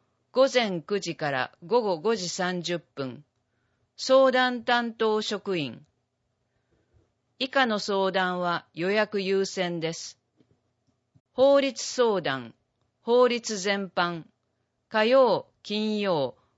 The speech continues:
午後一時から五時。一日八人。弁護士。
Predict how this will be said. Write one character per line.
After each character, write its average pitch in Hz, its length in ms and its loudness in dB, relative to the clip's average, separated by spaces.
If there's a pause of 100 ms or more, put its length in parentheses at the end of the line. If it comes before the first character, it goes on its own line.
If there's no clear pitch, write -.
午 247 160 2
後 202 240 2
一 220 320 -6
時 190 140 -6
か 151 160 -2
ら 135 160 -4
五 170 180 -4
時。 - 240 -10 (680)
一 240 280 -4
日 233 260 -6
八 220 380 -4
人。 139 320 -6 (640)
弁 226 300 -2
護 214 140 -2
士。 - 300 -10